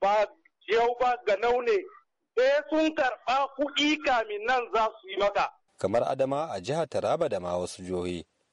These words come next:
Speaker 2: da alamun fa bata canza zani ba, inda wasu yan siyasa ko kuma jami'an gwamnati kan karkatar da akalar jami'an bada katin zaben. Barista Idris Ibrahim Jalo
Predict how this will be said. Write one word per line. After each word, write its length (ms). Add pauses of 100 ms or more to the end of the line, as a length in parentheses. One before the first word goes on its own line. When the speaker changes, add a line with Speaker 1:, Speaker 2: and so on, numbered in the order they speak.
Speaker 2:
da 240
alamun 280
fa 140
bata 180
canza 260
zani 280
ba, 240 (140)
inda 240
wasu 180
yan 160
siyasa 420
ko 120
kuma 200
jami'an 460
gwamnati 340
kan 160
karkatar 420
da 180
akalar 360
jami'an 440
bada 200
katin 300
zaben. 640 (180)
Barista 540
Idris 360
Ibrahim 420
Jalo 400